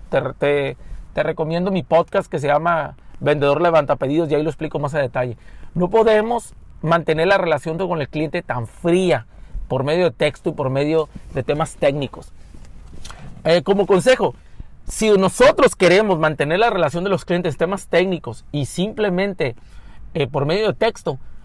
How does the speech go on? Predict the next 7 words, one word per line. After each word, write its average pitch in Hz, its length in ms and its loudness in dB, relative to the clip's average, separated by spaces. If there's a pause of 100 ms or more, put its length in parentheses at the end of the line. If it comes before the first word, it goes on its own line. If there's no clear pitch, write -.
(260)
no 180 240 4
vamos 233 300 4
a 214 80 2
crear 170 300 4
una 202 200 2
buena 190 380 2
reputación 156 960 -4